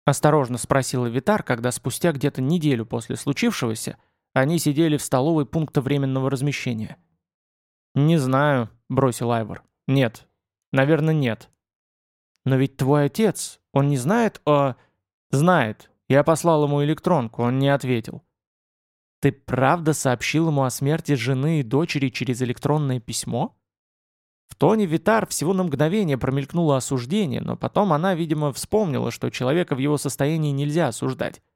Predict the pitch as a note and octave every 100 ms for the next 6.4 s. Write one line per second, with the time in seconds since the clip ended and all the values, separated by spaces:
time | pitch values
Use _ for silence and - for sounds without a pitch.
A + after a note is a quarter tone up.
0 | _ _ _ _ _ _ _ _ C#3+ -
1 | C#3+ C#3 B2 A#2 E3 - _ _ _ _
2 | _ - - C#3 C3+ A#2+ D3+ D3+ A#2+ A2+
3 | - C#3 D3 - C#3 B2+ - A#2+ B2+ B2
4 | A#2 C#3 D3 - - - D#3+ E3 - _
5 | _ - C3+ B2+ C3 C3+ B2 A#2 B2 A#2+
6 | B2+ A2 -